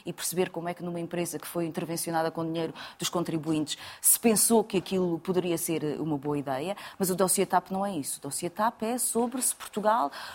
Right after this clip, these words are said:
continua a ter vontade de ter uma companhia que é absolutamente determinante para os empregos que existem em Portugal, para um conjunto de empresas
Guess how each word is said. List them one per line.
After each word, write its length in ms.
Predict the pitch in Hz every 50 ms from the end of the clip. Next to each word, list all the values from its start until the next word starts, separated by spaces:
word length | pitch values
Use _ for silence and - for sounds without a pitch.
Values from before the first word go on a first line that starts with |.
| - -
continua 580 | - 226 208 202 226 233 254 285 269 233 185 170
a 20 |
ter 200 | - - 180 170
vontade 600 | 165 156 196 208 220 - 240 240 262 262 - -
de 100 | - -
ter 180 | - - 247 240
uma 140 | 240 233 233
companhia 560 | 233 240 233 226 240 240 247 254 277 285 277
que 120 | 277 277
é 40 | 269
absolutamente 540 | 262 262 - 269 233 277 254 262 262 - -
determinante 600 | - - - 247 269 269 262 262 277 294 294 294 - - - - - -
para 140 | - 262 269
os 80 | 262
empregos 380 | 269 262 254 269 254 220 - -
que 80 | - 185
existem 320 | - 185 175 - 220 214
em 20 | 220
Portugal, 400 | - - - 247 269 311 311 320
para 140 | - 262
um 60 | 254 247
conjunto 380 | 240 233 226 240 240 - -
de 80 | 202 226
empresas 360 | 233 226 226 233 208 208 190